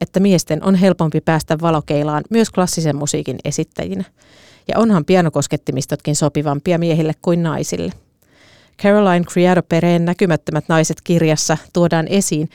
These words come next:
että koko maailma on rakennettu miehille, myös pianon koskettimistot. Maineikkaina pidettyjen pianistien kädet ovat kookkaita ja he ovat valtaosin miehiä.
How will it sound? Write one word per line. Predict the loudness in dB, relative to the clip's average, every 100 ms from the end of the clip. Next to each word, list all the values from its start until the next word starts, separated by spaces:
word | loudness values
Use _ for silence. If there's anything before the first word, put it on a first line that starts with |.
| _ -8
että | -6 -2
koko | -2 0
maailma | 0 2 0 0 -4 -4
on | -2
rakennettu | -2 0 -4 -4 -6
miehille, | -4 -2 -4 -4 -6 -8 _ _
myös | 0 0 0
pianon | 0 0 -2
koskettimistot. | -4 -4 -6 -8 -14 -12 -8 -8 -10 _ _ _ _ _ _ 0
Maineikkaina | 2 2 2 0 2
pidettyjen | 0 -2 0 0 2
pianistien | 2 2 0 -2 -2
kädet | 0 0 2
ovat | 0 -2
kookkaita | 0 0 0 -2 -2 -2 -8 _ -2
ja | 2
he | 2
ovat | 0 -4
valtaosin | -4 -2 -2 -2 -2
miehiä. | -4 -6 -8 -14